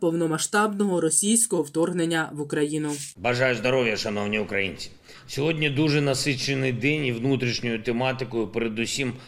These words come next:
Speaker 2: оборонною та безпековою, і зовнішньою політичною.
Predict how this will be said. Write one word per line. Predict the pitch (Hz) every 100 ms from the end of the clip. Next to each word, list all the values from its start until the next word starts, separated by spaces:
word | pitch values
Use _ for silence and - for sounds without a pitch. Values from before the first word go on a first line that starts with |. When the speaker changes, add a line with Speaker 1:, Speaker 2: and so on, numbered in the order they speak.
| -
Speaker 2:
оборонною | 120 123 131 139 135 127
та | 131
безпековою, | 123 131 - 123 - 78 71 67
і | 117
зовнішньою | 107 135 147 135 131 131
політичною. | 123 131 127 98 - -